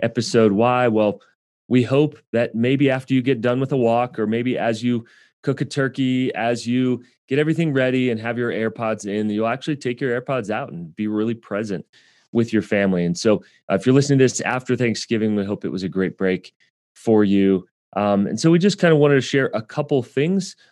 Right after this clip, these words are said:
on this, coming in with my main man, Jonathan, uh, from across the country, as we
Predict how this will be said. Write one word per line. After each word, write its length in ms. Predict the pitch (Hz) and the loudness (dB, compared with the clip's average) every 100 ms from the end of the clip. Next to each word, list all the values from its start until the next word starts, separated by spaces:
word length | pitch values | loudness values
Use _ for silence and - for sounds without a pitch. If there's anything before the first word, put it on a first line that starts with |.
| _ - | _ -2
on 220 | 139 156 | 0 2
this, 240 | 196 202 | 2 -2
coming 240 | - 147 143 | -2 0 2
in 160 | 143 | 2
with 180 | 139 135 | 0 0
my 80 | 117 | 0
main 260 | 117 123 | 2 0
man, 360 | 123 123 123 123 104 | 0 -2 -2 -6 -8
Jonathan, 680 | 101 113 127 165 180 196 - | -4 -4 -2 -4 -4 -4 -6
uh, 220 | 101 95 | -6 -6
from 220 | 101 104 | -4 -6
across 340 | 95 113 110 | -4 -4 -4
the 60 | - | -6
country, 440 | - 110 113 120 | -6 -6 -2 -4
as 240 | - 98 95 | -2 -4 0
we 280 | 98 95 | 0 0